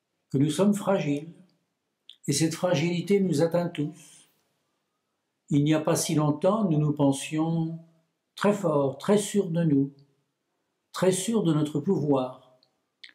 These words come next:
incapables d'imaginer ce qui nous arrive aujourd'hui et qui pourtant touche le monde entier. Cette situation de pauvreté que nous vivons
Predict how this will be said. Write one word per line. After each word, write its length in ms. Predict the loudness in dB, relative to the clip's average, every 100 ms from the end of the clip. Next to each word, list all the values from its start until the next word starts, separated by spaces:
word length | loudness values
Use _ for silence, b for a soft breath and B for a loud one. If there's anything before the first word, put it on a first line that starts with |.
| _ -2
incapables 800 | 0 2 0 0 -2 0 0 0
d'imaginer 760 | 0 2 0 0 0 0 0
ce 180 | -2 -2
qui 200 | -2 2
nous 220 | 2 4
arrive 260 | 0 -2 -2
aujourd'hui 640 | -2 -2 -2 -4 -8 -14 -18 _ _ _ _ -6
et 80 | -4
qui 140 | -2
pourtant 440 | 0 0 0 -2
touche 360 | -2 -2 0 0
le 120 | 0
monde 280 | 2 0 -2
entier. 340 | -6 -12 -20 _ _ _ _ _ _ _ _ _ _ _ _ _ _ _ _ -10
Cette 280 | -4 -4
situation 600 | -2 -2 -2 -2 -2 0
de 100 | 0
pauvreté 760 | 0 0 0 0 -2 0 -2 -2
que 100 | -2
nous 160 | -2
vivons 540 | -2 -4 -4 -6 -8